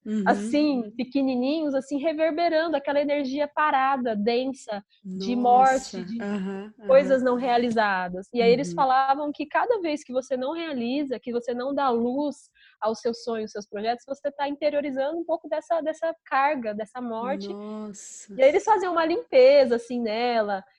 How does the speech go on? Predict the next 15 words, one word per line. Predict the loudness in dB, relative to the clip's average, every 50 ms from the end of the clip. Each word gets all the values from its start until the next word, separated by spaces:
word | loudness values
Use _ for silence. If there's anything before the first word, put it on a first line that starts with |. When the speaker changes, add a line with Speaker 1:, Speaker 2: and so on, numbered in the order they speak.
| _ _
Speaker 2:
e | -20 -20 -8 _
tal. | 0 2 2 4 4 4 4
E | 2 0
foi | 0 0 0
mu-, | 0 0 -2 -4 -4 -6 -8 -10 -12 -8
realmente | -6 -4 -4 -2 0 0 0 0 -2 -2
eu | -4
fiquei | -4 -4 -4 -4 -4
assim: | -4 -4 -4 -2 -2 -2
"Gente, | -2 -2 -2 -2 -4 -6 -8 -8 -10 -10
eu | -8 -6 -6 -6 -6 -8 _
tô | -2 0 0 0 0 -2 -6 -8 -12 _
muito | -6 -4 -2 -2 -2 -2 -4 -6 -8 -4
passada", | -4 -4 -4 -4 -4 -4 -2 -2 0 -2 -2 -4 -6
porque | -10 -12 -8 -2 0 0 0